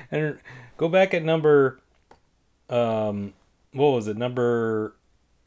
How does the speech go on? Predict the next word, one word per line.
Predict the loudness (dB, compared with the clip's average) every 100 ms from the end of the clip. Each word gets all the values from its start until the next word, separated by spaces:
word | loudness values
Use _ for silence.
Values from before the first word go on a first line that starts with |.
| _ _ _ _ _ _ _ _ _ _ _ _ _ _ _
um, | -10 -8 -6 -6 -8 -8 -8 -6 -6 -6 -8 -8 -10 -12 -14